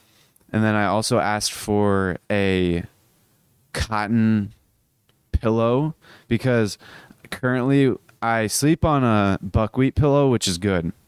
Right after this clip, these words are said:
Silk pillowcase, that's good. That's not bad for you. But I hug, like, in my arms, a pillow that's just like a throw pillow, but it's made of polyester. It's made of plastic.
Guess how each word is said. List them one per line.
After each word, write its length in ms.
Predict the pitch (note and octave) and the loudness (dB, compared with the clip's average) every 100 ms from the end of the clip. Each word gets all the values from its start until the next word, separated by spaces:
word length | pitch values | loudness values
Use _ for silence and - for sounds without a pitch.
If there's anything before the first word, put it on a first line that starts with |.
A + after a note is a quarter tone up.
| _ | _
Silk 440 | - - A#2+ A2+ - | -8 -2 0 -2 -2
pillowcase, 680 | A2 G#2+ G#2+ A2+ A2 B2 - - - _ | 0 2 0 0 -2 -2 -8 -16 -20 _
that's 260 | A2 G#2+ | -2 -2
good. 300 | - G#2 F2 | -2 -2 -2
That's 280 | F2+ G2+ - | 0 -2 0
not 260 | G#2+ G#2 - | -2 -2 -2
bad 260 | G2 F2+ | -4 -4
for 100 | - | -2
you. 200 | F#2+ B2+ - - - - - - - - - _ - | 0 0 -4 -12 -14 -20 -20 -20 -20 -20 -20 _ -4
But 320 | A#2 A#2+ A2+ | 0 0 0
I 160 | A2+ A#2 | -4 -4
hug, 540 | G2 - A2 B2 C3 C3 A#2 | -6 -4 -2 -2 -2 -4 -4
like, 240 | G#2+ G#2+ - - | -4 -4 -6 -8
in 160 | - A#2 | 0 0
my 160 | G#2+ | 0
arms, 720 | - F#2+ G2+ A#2+ C3+ - - - _ _ - _ _ | -2 -2 0 0 0 -4 -6 -10 _ _ -20 _ _
a 400 | A#2 A2+ G#2 F#2+ - _ | 0 2 2 0 -4 _
pillow 600 | - C3 A#2+ G2+ G2+ G#2+ - - _ | -2 2 2 2 0 -2 -6 -16 _
that's 220 | G2+ G#2+ | -2 0
just 180 | - A2+ | 0 0
like 120 | A2+ | 0
a 80 | G2+ | 0
throw 360 | F#2+ G2 F#2 G2+ | -2 -2 0 0
pillow, 420 | A#2 A#2 B2 B2+ | 2 2 2 2
but 280 | A2+ G#2+ - | 0 0 0
it's 160 | G2 | -2
made 180 | A2 G#2+ | 0 2
of 100 | G2+ | 0
polyester. 840 | - G2 F#2 F2+ F2 - A#2 A#2+ A#2+ - - | -2 -2 -2 0 0 -2 0 -2 -2 -12 -18
It's 120 | - A2 | -8 -2
made 120 | G#2 | 0
of 80 | - | 0
plastic. 580 | G2+ F2+ - E2+ D2+ | -2 -4 -2 -4 -4